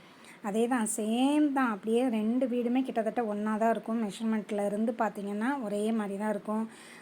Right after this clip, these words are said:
சவுத் வெஸ்ட்டில் மாஸ்டர் பெட்ரூமு, சவுத் ஈஸ்ட்டில் கிச்சனு, எல்லாமே அதே மாதிரி தான் இருக்கும். இந்த வீட்டுக்கு வந்து ஓ டி எஸ் மட்டும் கொஞ்சம் ஆட் ஆகும், அவ்வளோதாங்க. இது பெரிய காரிடர் இருக்குது. ஆறு அடிக்கு வந்து ஃபுல் லென்த்துக்குமே உங்களுக்கு இருக்குது. ஈஸ்ட் சைடு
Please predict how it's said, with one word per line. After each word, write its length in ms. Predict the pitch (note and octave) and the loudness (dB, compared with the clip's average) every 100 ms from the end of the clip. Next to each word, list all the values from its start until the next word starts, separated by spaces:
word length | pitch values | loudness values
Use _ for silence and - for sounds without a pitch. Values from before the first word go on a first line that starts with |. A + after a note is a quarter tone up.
| - | -8
சவுத் 320 | - A3 A3 G#3+ | 0 0 0 -4
வெஸ்ட்டில் 300 | G#3 A3+ A3 | -2 -2 0
மாஸ்டர் 280 | G#3 - G3+ | -2 -4 -6
பெட்ரூமு, 580 | F#3 G3+ G3+ G#3 G#3+ A3 - - - | -4 -4 -2 -2 -2 -4 -12 -20 -4
சவுத் 320 | A3+ G#3+ A3+ | 0 0 0
ஈஸ்ட்டில் 400 | A3 A3 A3+ A3 | -2 -2 -4 -4
கிச்சனு, 580 | A3 - A3+ G#3+ G#3+ G3+ | -8 -4 -2 -2 -4 -4
எல்லாமே 440 | G#3+ A#3+ B3+ B3+ | -2 2 2 2
அதே 200 | A3 G#3+ | 2 0
மாதிரி 220 | A3+ G#3+ | 0 0
தான் 120 | G#3+ G#3+ | -2 -4
இருக்கும். 320 | G3 A#3 C4 | -2 -2 0
இந்த 120 | G#3+ | -2
வீட்டுக்கு 320 | G3 C4 D4 | -2 -2 -2
வந்து 200 | A#3+ C#4+ | 0 2
ஓ 120 | A#3 B3+ | 2 2
டி 140 | C#4 | 2
எஸ் 180 | C4 C4 | -2 -2
மட்டும் 180 | A3 C4 | -4 -4
கொஞ்சம் 460 | A#3+ G3+ G3+ F#3+ F#3+ G#3 | -6 -6 -4 -6 -8 -4
ஆட் 240 | G#3+ G#3+ | -2 0
ஆகும், 300 | G3+ F#3+ A3 - A3+ | -2 -6 -12 -10 -4
அவ்வளோதாங்க. 420 | G#3+ F3+ F3+ G#3 - - - - - - - | -2 -2 -6 -10 -16 -20 -20 -20 -20 -16 -8
இது 100 | C#4 | -2
பெரிய 320 | B3+ A3+ A#3+ | 0 0 0
காரிடர் 420 | A#3+ G3+ G3 F#3+ | -2 -4 -4 -8
இருக்குது. 280 | G3+ - G3 A#3 - - | -10 -12 -12 -14 -14 -4
ஆறு 240 | A3 G#3 | -2 0
அடிக்கு 400 | G3 A3 A#3 C#4 | 0 0 -2 -2
வந்து 280 | A#3+ G#3 C4+ | -2 -2 -2
ஃபுல் 360 | C4+ C#4 C#4 B3+ | -2 0 2 2
லென்த்துக்குமே 520 | A3 - A3+ G#3 C#4+ | 0 -4 -6 -2 0
உங்களுக்கு 300 | B3 G3 E3+ | 0 -4 -8
இருக்குது. 180 | F#3 - A3+ | -12 -2 -2
ஈஸ்ட் 200 | B3 B3 | 0 -4
சைடு 280 | A3+ G3 | -4 -4